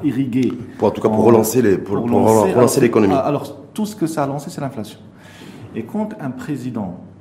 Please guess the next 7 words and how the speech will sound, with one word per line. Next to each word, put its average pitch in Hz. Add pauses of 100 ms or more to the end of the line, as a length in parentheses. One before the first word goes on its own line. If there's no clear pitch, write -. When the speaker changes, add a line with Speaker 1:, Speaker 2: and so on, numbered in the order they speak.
(1200)
Speaker 1:
comme 95
Macron 123 (260)
disait : « 110 (420)
Quoi 131
qu'il 202
en 190
coûte », -